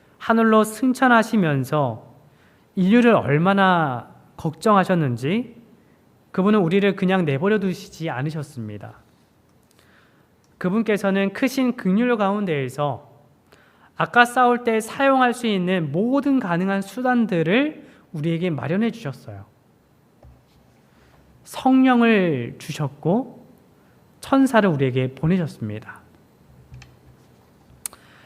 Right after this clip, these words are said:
우리의 승리는 보장되었다. 우리는 미래를 바라보면서 소망과 용기를 가질 수 있다.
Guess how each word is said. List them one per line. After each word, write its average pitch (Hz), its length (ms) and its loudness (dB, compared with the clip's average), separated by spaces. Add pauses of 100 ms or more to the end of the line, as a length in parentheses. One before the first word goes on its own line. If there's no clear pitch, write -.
(340)
우리의 208 360 6
승리는 196 880 2 (340)
보장되었다. 147 920 -2 (1120)
우리는 202 360 6
미래를 208 420 6
바라보면서 156 960 2
소망과 233 760 2
용기를 175 520 0
가질 156 260 -4
수 190 280 -6
있다. 127 500 -6